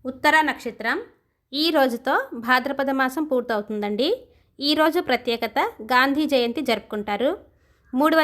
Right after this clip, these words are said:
తారీఖు గురువారం పాడ్యమి తిథి, హస్త నక్షత్రం. ఈ రోజుతో ఆశ్వీజ మాసం ప్రారంభమవుతుంది. ఈ రోజు దేవీ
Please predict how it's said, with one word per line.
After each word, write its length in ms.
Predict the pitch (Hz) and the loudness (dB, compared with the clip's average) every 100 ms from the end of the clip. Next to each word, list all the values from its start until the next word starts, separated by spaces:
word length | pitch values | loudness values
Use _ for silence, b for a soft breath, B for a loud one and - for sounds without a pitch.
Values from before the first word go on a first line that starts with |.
| 311 | 4
తారీఖు 300 | 277 262 339 403 254 | 4 4 0 -2 0
గురువారం 440 | 247 240 220 285 508 _ _ _ _ _ _ | 2 2 2 0 -4 _ _ _ _ _ _
పాడ్యమి 580 | 269 269 294 285 330 320 311 | 2 4 4 0 0 0 -2
తిథి, 300 | 254 208 311 494 - - | -8 -4 -2 -4 -8 -4
హస్త 240 | 262 262 277 254 | -4 0 0 0
నక్షత్రం. 480 | 240 240 233 233 427 - _ _ - | -2 -8 -2 -2 -2 -6 _ _ -4
ఈ 180 | 285 320 | 0 2
రోజుతో 400 | 285 240 208 247 370 539 _ - 262 | 2 0 -4 0 0 0 _ 0 0
ఆశ్వీజ 420 | 262 262 285 262 262 | 0 -2 0 0 2
మాసం 240 | 254 339 359 | 0 0 0
ప్రారంభమవుతుంది. 880 | 240 220 220 226 214 202 202 190 285 480 - _ _ | 2 2 0 0 0 0 -4 -2 -2 -2 -8 _ _
ఈ 140 | 294 311 | 0 2
రోజు 240 | 294 262 285 392 262 | 2 0 -2 -4 0
దేవీ 260 | 262 285 330 | 2 2 2